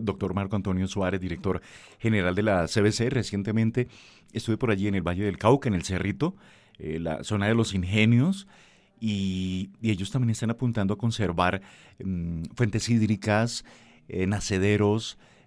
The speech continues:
eh, bosques, y, y procurar mantener o, o, o recuperar esa conectividad. ¿A qué voy? Que los grandes, eh, empresarios, las grandes, eh, agroindustrias,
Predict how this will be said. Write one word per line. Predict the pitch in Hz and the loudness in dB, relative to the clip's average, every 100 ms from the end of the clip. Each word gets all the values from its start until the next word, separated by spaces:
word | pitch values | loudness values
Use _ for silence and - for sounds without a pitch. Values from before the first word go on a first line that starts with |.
| - | -6
eh, | 92 87 87 69 73 - 78 95 - | -2 0 -2 -4 -10 -14 -18 -20 -6
bosques, | 117 139 - - 135 - - 110 - - | 4 4 4 -2 -2 -4 -8 -12 -16 -8
y, | 117 101 | -6 0
y | 123 | 0
procurar | - 113 104 98 107 | 2 -2 0 2 2
mantener | 123 113 95 113 139 | 2 2 2 2 2
o, | |
o, | 95 95 92 | 2 0 0
o | 98 | -2
recuperar | - 95 98 92 95 | -2 -4 -2 0 0
esa | 101 120 | 0 0
conectividad. | 120 117 101 87 87 98 98 - - | 2 2 0 -2 -2 -2 -6 -16 -6
¿A | 110 | 0
qué | 127 | 2
voy? | 147 147 - - _ _ | 4 2 -4 -20 _ _
Que | 107 104 95 92 95 | -2 0 0 -2 -2
los | 95 90 | -2 2
grandes, | 120 139 151 143 - | 4 4 2 -4 0
eh, | 123 98 92 - - | 0 -2 -6 -18 -8
empresarios, | 123 113 98 123 131 127 123 120 120 110 | -2 0 2 4 4 4 2 2 2 0
las | 107 87 | -2 -2
grandes, | 107 117 123 113 120 107 117 | -4 -2 0 2 0 0 -2
eh, | 104 - - - | -4 -6 -20 -12
agroindustrias, | - 107 113 110 131 120 131 120 120 | -4 0 2 4 4 4 2 2 2